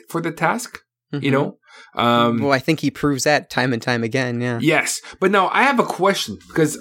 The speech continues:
Speaker 2: Mm-hmm.
Speaker 1: I, I had a, I think I've answered my question as I went further in the film. But my initial question at the beginning is that, is this old man, is he a pedophile?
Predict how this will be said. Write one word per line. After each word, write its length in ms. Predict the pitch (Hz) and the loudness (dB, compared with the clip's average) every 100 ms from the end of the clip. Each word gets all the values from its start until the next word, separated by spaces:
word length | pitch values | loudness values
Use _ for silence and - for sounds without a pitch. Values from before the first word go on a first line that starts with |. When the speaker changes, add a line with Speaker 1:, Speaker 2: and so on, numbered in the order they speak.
| - | -6
Speaker 2:
Mm-hmm. 220 | 143 135 143 | -2 0 0
Speaker 1:
I, 60 | 160 | 0
I 220 | - 156 | 0 0
had 220 | 208 233 | 2 0
a, 360 | 175 175 170 160 - - | 2 2 2 0 -10 -4
I 100 | 170 | -2
think 240 | 165 294 | 0 0
I've 200 | 180 151 | 0 0
answered 300 | 151 160 175 | 0 0 0
my 100 | 170 139 | 0 0
question 640 | - 147 - 160 156 - - | 0 -2 -2 -6 -6 -8 -4
as 400 | 135 135 131 120 - | 0 2 0 0 -2
I 300 | 127 127 123 | 0 2 2
went 240 | 123 117 | 0 -4
further 380 | - 131 135 131 | -6 -2 0 0
in 140 | 123 | -2
the 100 | 117 | -4
film. 340 | - 127 123 98 - - - | -2 0 0 -4 -14 -20 -4
But 120 | 131 131 | 0 2
my 100 | 131 | 4
initial 320 | 139 180 170 | 2 2 0
question 360 | - 151 151 131 | 0 0 0 -2
at 60 | |
the 120 | 113 | 0
beginning 400 | 107 127 131 90 _ _ _ _ _ _ - | 0 0 0 -4 _ _ _ _ _ _ -4
is 140 | 131 113 | -2 2
that, 300 | 123 123 - _ - _ _ _ _ | 2 2 -2 _ -20 _ _ _ _
is 300 | 147 147 123 | 0 0 0
this 200 | 214 220 170 | -2 -2 0
old 240 | 175 135 | 0 0
man, 400 | 120 123 110 104 _ | 0 0 -2 -8 _
is 340 | 123 120 - - | -4 -4 -4 -4
he 380 | 202 247 240 - | 0 0 0 -2
a 380 | 117 113 110 - | -2 0 -2 -8
pedophile? 680 | - 196 226 - 101 80 76 | -2 0 2 0 -6 -8 -12